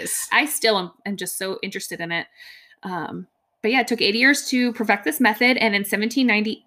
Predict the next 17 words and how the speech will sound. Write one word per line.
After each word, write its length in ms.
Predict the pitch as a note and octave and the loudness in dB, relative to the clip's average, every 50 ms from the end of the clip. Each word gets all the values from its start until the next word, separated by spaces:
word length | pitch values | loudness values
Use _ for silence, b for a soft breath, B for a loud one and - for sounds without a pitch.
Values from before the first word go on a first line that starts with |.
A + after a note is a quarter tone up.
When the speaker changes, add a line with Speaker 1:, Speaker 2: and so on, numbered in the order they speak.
| _ - | _ -4
Speaker 2:
or 140 | - G#3+ G3+ | -2 -2 0
I'm 80 | G3+ | -2
sorry, 220 | - - - - - - - _ | -4 -6 -8 -10 -10 -12 -16 _
<laughs> 160 | _ _ _ - | _ _ _ -6
you 140 | A#3 G#3+ A3 | -4 -2 -2
know, 80 | - | 0
I 80 | - - | 0 0
have 160 | G3 F3 E3 | 0 0 -2
this, 160 | - D3+ - | -2 -4 -2
like, 160 | - - - - | -2 -2 -2 0
Speaker 1:
<laughs> 0 | |
Speaker 2:
dyslexia. 600 | - C4 - - D4 D4 A#3+ B3 - - - - | -2 0 2 0 0 2 0 -2 -2 0 4 6
Speaker 1:
You 60 | B3+ A#3 A#3 | 6 6 6
have 60 | - | 6
number 220 | G3+ F#3+ F#3 F#3+ | 4 4 4 2
Speaker 2:
Number 340 | - - - B3+ A#3+ A#3 A#3 | 0 2 4 4 4 6 4
Speaker 1:
dyslexia. 140 | - A#3 | 4 4